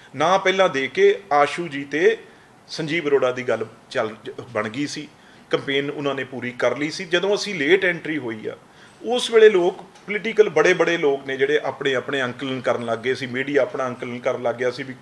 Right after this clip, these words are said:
ਕਾਰਨ ਕਿਉਂ ਆ, ਬੀਜੇਪੀ ਨੇ ਟਿਕਟ ਕਿਉਂ ਦੇ, ਲੇਟ ਦਿੱਤੀ, ਕਿਉਂਕਿ ਥੱਲੇ ਨਹੀਂ ਪਤਾ ਹੁੰਦਾ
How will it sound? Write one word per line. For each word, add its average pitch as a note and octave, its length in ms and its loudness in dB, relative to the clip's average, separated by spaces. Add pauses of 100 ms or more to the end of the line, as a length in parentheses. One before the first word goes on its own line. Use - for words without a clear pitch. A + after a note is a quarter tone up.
(100)
ਕਾਰਨ D#3 320 4
ਕਿਉਂ C3+ 300 0
ਆ, - 20 0
ਬੀਜੇਪੀ B2+ 460 -6
ਨੇ B2+ 80 -4
ਟਿਕਟ A#2+ 260 -6
ਕਿਉਂ C#3 260 -4
ਦੇ, C#3 140 -6 (180)
ਲੇਟ C#3 280 -2
ਦਿੱਤੀ, C#3+ 260 -8
ਕਿਉਂਕਿ A3+ 240 -8
ਥੱਲੇ F3+ 320 4
ਨਹੀਂ B3 120 -4
ਪਤਾ C3+ 240 0
ਹੁੰਦਾ A2+ 280 -8